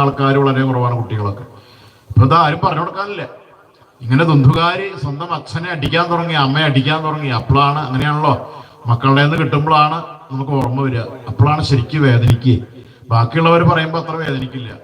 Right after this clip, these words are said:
അവനവന്റെ മക്കളുടെ തന്നെ കിട്ടുമ്പോ ശരിക്ക് വേദന വരും. ആ ദുന്ധുകാരിയുടെ അടി കിട്ടി അദ്ദേഹത്തിന് തോന്നി. അന്ന് മഹർഷി പറഞ്ഞതാണ്, അന്ന് സന്യാസി പറഞ്ഞതാണ്, ഈ കുട്ടികളുണ്ടായാൽ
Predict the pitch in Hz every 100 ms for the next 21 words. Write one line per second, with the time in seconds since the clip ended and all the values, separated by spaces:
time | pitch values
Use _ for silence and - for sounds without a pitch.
0 | - 104 120 131 156 156 - 147 151 160
1 | 156 147 139 151 - - - 110 - 143
2 | 139 - - 113 110 113 107 92 - -
3 | - - - _ - - 101 135 139 135
4 | 127 147 156 165 180 170 143 170 - 175
5 | 147 139 143 156 156 143 139 117 120 120
6 | 143 131 131 - 147 139 139 151 123 -
7 | - - _ 127 147 151 143 156 165 185
8 | 180 175 170 170 143 147 165 175 170 170
9 | 175 196